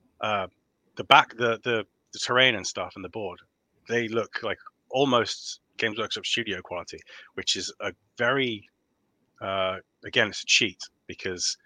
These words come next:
one of it is my friend Ross's excellent photography. And, uh, the second one is that Ross, mostly, and also me, we just spend ages on the terrain because we want the boards to look brilliant.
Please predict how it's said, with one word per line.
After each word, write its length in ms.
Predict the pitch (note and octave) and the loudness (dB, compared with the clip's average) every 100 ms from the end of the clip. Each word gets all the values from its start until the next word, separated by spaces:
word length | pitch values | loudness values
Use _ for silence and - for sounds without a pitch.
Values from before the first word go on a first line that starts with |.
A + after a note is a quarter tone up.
| _ - | _ 2
one 120 | C#3 | 4
of 80 | A#2 | 6
it 140 | G#2+ | 4
is 100 | G2+ | 0
my 120 | A#2+ | -2
friend 280 | - B2 A#2 | 2 2 2
Ross's 380 | G#2 A2+ - A2 - | 2 0 0 -4 -2
excellent 460 | A2 - G#2 F#2 | -4 -4 -8 -8
photography. 580 | - - A2+ F2+ - - _ _ _ _ _ _ - | -8 -4 -4 -6 -18 -20 _ _ _ _ _ _ -6
And, 340 | G2+ F2+ F2+ - - | -6 -4 -8 -18 -16
uh, 40 | G2 - _ | -16 -16 _
the 60 | |
second 340 | - B2+ A2+ G2+ | -4 -2 -2 -4
one 80 | F#2 | -6
is 320 | F2 - - - | -8 -10 -12 -8
that 140 | F2+ - | -8 -4
Ross, 360 | G#2+ F#2 - - | 0 0 -2 -8
mostly, 420 | F#2 F2+ - F2 F2 | -8 -8 -10 -12 -10
and 120 | F#2 | -8
also 240 | F#2+ - | -8 -8
me, 260 | F#2+ F#2+ F2 | -8 -10 -12
we 80 | F2+ | -10
just 200 | - - | -6 -6
spend 240 | - G2+ | -4 -4
ages 340 | F#2+ A2+ F2+ E2+ | -2 -4 -4 -10
on 140 | F2+ | -12
the 80 | E2+ | -10
terrain 340 | - F2 F#2+ - _ _ _ | -10 -6 -8 -10 _ _ _
because 180 | - - | -16 -12
we 40 | |
want 160 | G2 G2 | -10 -10
the 60 | F#2+ | -10
boards 340 | G#2+ G2 - | -8 -6 -6
to 100 | - | -8
look 300 | F#2+ - - - _ _ - | -8 -8 -14 -20 _ _ -14
brilliant. 340 | F#2+ E2 D2 | -12 -12 -16